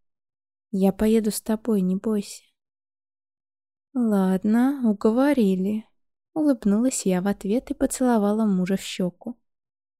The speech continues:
Мы подождали, пока седлают кобылку, которую я выбрала. Он посадил меня в седло и забрался следом,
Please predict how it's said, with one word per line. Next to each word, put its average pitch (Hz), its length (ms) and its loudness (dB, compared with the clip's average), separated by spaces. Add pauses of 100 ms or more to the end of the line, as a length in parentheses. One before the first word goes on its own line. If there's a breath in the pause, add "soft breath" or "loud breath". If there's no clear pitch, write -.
(160)
Мы 349 140 2
подождали, 254 580 4
пока 208 380 0
седлают 196 520 0
кобылку, 190 580 -2
которую 202 560 0
я 220 180 0
выбрала. 196 580 -4 (640)
Он 320 140 0
посадил 208 520 4
меня 190 300 2
в - 40 -12
седло 196 460 -2
и 285 80 0
забрался 294 560 0
следом, 214 600 -2